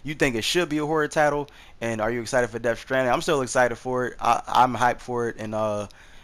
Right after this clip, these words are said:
hopefully it turns out to be a success. We all know this game ain't coming out tw-, late twenty eighteen or early twenty eighteen, early twenty nineteen or late twenty nineteen. Uh, but yeah, write in the comment section. Feedback is guaranteed.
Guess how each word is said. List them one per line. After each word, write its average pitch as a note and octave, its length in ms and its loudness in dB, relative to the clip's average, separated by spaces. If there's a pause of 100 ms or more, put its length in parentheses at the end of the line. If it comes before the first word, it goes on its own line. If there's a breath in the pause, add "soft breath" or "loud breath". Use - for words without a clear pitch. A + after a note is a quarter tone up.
(440 loud breath)
hopefully E3 460 6
it C3+ 100 -2
turns D3 240 4
out B2+ 100 6
to A#2+ 80 -8
be C3 160 0
a B2 80 2
success. C3+ 580 0
We D#3 160 -2
all C3 200 8
know A#2+ 120 2
this A2+ 140 -2
game A#2 220 0
ain't A2+ 100 -4
coming A#2+ 200 -2
out A2+ 160 0
tw-, - 200 -10
late C3 240 -2
twenty C3 280 -2
eighteen B2+ 600 -4 (480 loud breath)
or G2+ 220 -4
early C3+ 240 2
twenty C3 240 -4
eighteen, B2 420 -4
early A#2+ 220 -4
twenty A#2+ 220 -4
nineteen A#2 340 -2
or G#2+ 160 -2
late A#2+ 280 -4
twenty C3+ 300 -4
nineteen. A2+ 560 -2 (540 loud breath)
Uh, G#2 340 4
but C3 120 -4
yeah, B2 120 -2
write C#3 120 6
in D#3+ 60 2
the D#3+ 60 -4
comment D3+ 260 2
section. D3+ 300 -2
Feedback C3 380 -2
is A2 100 -8
guaranteed. F#3+ 800 -2